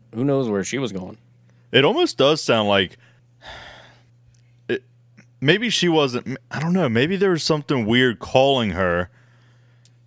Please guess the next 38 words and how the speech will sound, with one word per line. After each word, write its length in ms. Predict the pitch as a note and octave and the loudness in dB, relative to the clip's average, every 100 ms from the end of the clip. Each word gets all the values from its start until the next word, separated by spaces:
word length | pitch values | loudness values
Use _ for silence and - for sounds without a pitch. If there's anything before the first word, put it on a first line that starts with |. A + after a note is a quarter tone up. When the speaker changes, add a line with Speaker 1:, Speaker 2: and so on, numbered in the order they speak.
| _ - | _ -4
Speaker 2:
and 100 | G#2+ | 0
she 120 | B2 | 0
was 180 | A2+ G2+ | 2 2
in 120 | G#2 | 0
a, 120 | G2 | 2
like, 140 | F#2 F#2+ | 2 0
a 60 | |
trance. 720 | F2+ - B2 C3 A2 F#2+ - - F#2+ | 0 -2 0 0 0 -2 -8 -14 -6
But 280 | G#2 A2 | -2 0
it 180 | A#2+ A#2 | 0 0
does 220 | C#3 F#3 | 2 0
sound 200 | - E3 | 0 -2
like 140 | A#2+ E2+ | -2 -4
he 320 | D2+ B2 D#3 | -4 -2 0
was 260 | C#3 G#2 F#2 | 2 0 0
almost, 640 | G#2+ G#2+ G2 F#2+ - - _ _ _ _ _ _ _ _ | 0 0 0 -2 -6 -12 _ _ _ _ _ _ _ _
I 60 | C3 | 0
mean, 280 | C3 A#2+ G#2 _ _ _ _ _ _ _ | 2 0 -2 _ _ _ _ _ _ _
it's 140 | C3+ - | -2 0
possible 520 | C3+ C#3 C3 G#2+ G2 | 2 2 2 2 2
he 100 | G2+ | 2
was 160 | F#2 | 0
just 180 | F#2 F2+ | -2 -2
a 60 | F#2+ | -4
tough 320 | - G#2+ F#2 | 2 2 2
fucking 360 | - F#2+ F2+ E2 | 0 0 -2 0
dude. 360 | G#2+ F2 D#2+ - _ _ _ - | 2 2 -4 -20 _ _ _ 2
But 260 | G2 F2 - - A#3+ - | 4 2 -2 -14 -16 -10
Speaker 1:
I 100 | G#2+ | -8
guess. 580 | G#2 - F3 - - - - | -6 -8 -8 -8 -12 -14 -10
Speaker 2:
I 80 | A#2 | -4
mean, 300 | B2+ A2+ G#2+ _ _ _ _ _ _ | -2 -2 -4 _ _ _ _ _ _
it's 160 | C#3 C3 | 0 0
not 180 | E3 E3 | 0 0
a 60 | |
cartoon. 600 | - C#3+ A#2 - F3+ C#3+ | 2 2 2 0 0 2
You 100 | A2+ | 0
can't 340 | - D3 C#3+ | 0 0 0